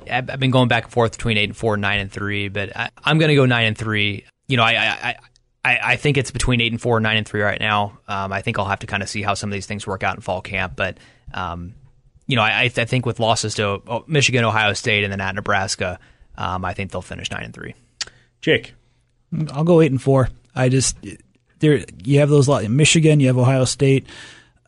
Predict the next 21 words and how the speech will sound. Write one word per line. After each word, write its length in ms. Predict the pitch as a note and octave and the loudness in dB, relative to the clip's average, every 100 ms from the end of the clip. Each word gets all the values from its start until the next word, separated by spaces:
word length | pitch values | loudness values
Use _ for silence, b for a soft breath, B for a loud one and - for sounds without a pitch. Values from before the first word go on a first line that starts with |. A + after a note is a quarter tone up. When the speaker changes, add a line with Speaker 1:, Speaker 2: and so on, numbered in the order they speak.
| _ A#2+ | _ 2
Speaker 3:
Nebraska's 580 | C3+ C3 C#3+ C#3+ D3 | 4 6 6 6 4
gonna 140 | C3+ C3 | 4 4
be 80 | C3 | 4
tough 260 | C#3+ B2 | 4 4
at 100 | C3 | 2
Lincoln. 320 | A#2+ B2+ B2+ | 4 4 4
I 60 | A#2+ | 2
think 160 | B2+ A#2+ | 2 2
those 260 | B2 A#2+ | 0 0
are 120 | A#2 | -2
three, 420 | A2+ - - C#3 C#3+ | -4 -6 0 2 4
but 140 | A2+ | 4
I 120 | B2 | 2
also 260 | G#2+ C3 B2+ | 4 2 0
feel 200 | - C3+ | 0 0
there's 100 | B2 | 2
gonna 140 | A#2+ | 2
be 120 | A#2 | 4
one 280 | A2+ A#2+ A#2+ | 4 4 4
other 180 | A#2 A2+ | 2 0
game 440 | A2+ A2 G#2+ A2 | 0 -2 -2 -4